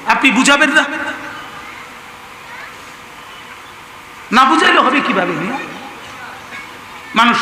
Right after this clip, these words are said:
তো শুনতে চাইবে না, মানুষ দুনিয়ার ব্যস্ততা দেখাবে, মানুষ গাফলতি করবে। তো এজন্যই তো আলেমরা,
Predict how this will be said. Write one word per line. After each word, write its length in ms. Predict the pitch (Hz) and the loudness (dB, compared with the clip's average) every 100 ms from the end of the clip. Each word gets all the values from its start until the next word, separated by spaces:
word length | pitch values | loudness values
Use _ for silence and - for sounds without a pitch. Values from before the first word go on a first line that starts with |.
| - | 0
তো 80 | 220 | 0
শুনতে 320 | 233 233 233 | 2 0 0
চাইবে 240 | 220 180 165 | -2 -2 -2
না, 100 | 151 170 - - - - - - - - - - - - - - 214 | -6 -10 -12 -14 -16 -16 -16 -16 -18 -18 -18 -18 -18 -18 -16 -2 4
মানুষ 300 | 262 285 190 | 6 6 6
দুনিয়ার 340 | 262 254 214 | 6 6 6
ব্যস্ততা 400 | 202 - - 233 | 4 2 2 2
দেখাবে, 340 | 196 170 175 143 175 180 - - - - - - - - - - | 4 4 2 -2 -6 -8 -10 -14 -16 -16 -18 -18 -18 -18 -18 0
মানুষ 340 | 226 294 233 190 | 4 6 6 6
গাফলতি 400 | 302 254 262 240 | 4 4 4 4
করবে। 320 | 208 175 156 - - - | 4 2 0 -4 -8 -2
তো 60 | 277 | 4
এজন্যই 440 | 294 339 359 392 | 6 6 8 6
তো 100 | 392 | 8
আলেমরা, 480 | 320 262 233 - - | 8 8 4 2 0